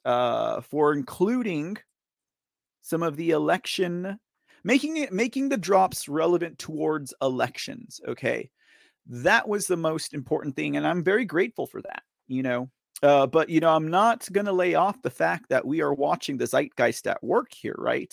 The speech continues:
I mean, uh, uh, to me, ladies and gentlemen, at least the way I see it is just another way to control the information. I mean, what I can see here, and, and, you know, again, again,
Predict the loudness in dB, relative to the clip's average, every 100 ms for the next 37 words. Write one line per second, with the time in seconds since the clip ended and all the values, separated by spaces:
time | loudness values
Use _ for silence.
0 | -4 0 0 0 -2 -4 -6 _ -20 -20
1 | -20 -4 0 0 0 -4 -2 -2 0 0
2 | 0 0 -2 -4 -4 -4 -2 -4 -2 0
3 | 0 0 -2 -2 -2 -4 -4 -4 0 4
4 | 4 4 0 -4 -2 0 -2 -6 -2 -2
5 | -2 -6 -2 0 -2 -4 -4 -2 -4 -2
6 | 0 0 -2 -6 -10 _ -10 -6 4 6
7 | 6 0 -2 0 0 0 -2 2 6 6
8 | 4 -2 -8 -20 -20 _ -2 6 6 6
9 | 4 2 -2 -2 -4 -4 -4 -4 0 2
10 | 4 4 4 4 6 6 6 4 4 2
11 | -4 _ _ _ _ 2 4 4 2 0